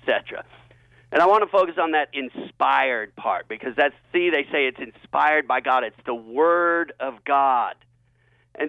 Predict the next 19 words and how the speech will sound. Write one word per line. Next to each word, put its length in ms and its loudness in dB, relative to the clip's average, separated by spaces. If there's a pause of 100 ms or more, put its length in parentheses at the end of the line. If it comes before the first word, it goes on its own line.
so 640 2
what 180 0
I 200 0
do 220 -2
with 140 -4
people, 460 -2
I 160 -2 (100)
say, 120 -4
"Look, 340 0 (120)
okay, 440 -2 (380)
well, 200 -2
let 100 -2
me 140 -2
ask 240 0
you 80 -12
this 160 -6
question." 300 -4
I 160 2
said, 140 -6